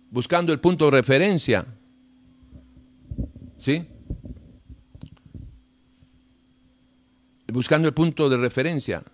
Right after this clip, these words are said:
de la verdad absoluta que está en Cristo Jesús. Hecho esa aclaración, trataremos de mostrarles por medio de la palabra de Dios la doctrina de la salvación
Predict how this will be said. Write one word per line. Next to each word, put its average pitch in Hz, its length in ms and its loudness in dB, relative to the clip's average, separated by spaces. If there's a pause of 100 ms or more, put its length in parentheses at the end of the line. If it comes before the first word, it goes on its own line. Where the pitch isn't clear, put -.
de 127 240 2
la 120 100 2
verdad 120 220 2
absoluta 131 680 -2 (440)
que 110 100 -4
está 135 460 -4
en 196 220 2
Cristo 147 360 -4
Jesús. 85 520 -10 (1400)
Hecho 180 180 2
esa 165 140 2
aclaración, 151 580 2 (2000)
trataremos 151 500 4
de 139 80 2
mostrarles 156 480 2
por 127 160 -2
medio 156 140 0
de 156 60 2
la 139 120 2
palabra 147 280 4
de 135 60 2
Dios 185 320 0
la 120 180 0
doctrina 143 420 2
de 123 80 4
la 113 100 2
salvación 135 680 4